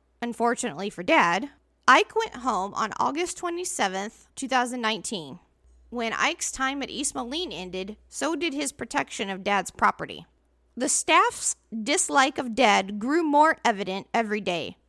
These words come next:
In addition to the building's disrepair, Dad exposed the extreme heat in the chow hall. Room temperature there measured a hundred and fifteen to a hundred and twenty degrees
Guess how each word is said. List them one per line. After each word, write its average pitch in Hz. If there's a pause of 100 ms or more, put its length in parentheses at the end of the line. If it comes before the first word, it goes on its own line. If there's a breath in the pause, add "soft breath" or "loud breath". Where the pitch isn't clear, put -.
(180)
In 415
addition 381
to 320
the 226
building's 285
disrepair, 214 (240)
Dad 285 (100)
exposed 202
the 226
extreme 320 (180)
heat -
in 269
the 254
chow 302
hall. 196 (100)
Room 339
temperature 262
there 214
measured 226 (360)
a 233
hundred 302
and 440
fifteen 262
to 277
a 269
hundred 311
and 370
twenty 339
degrees 226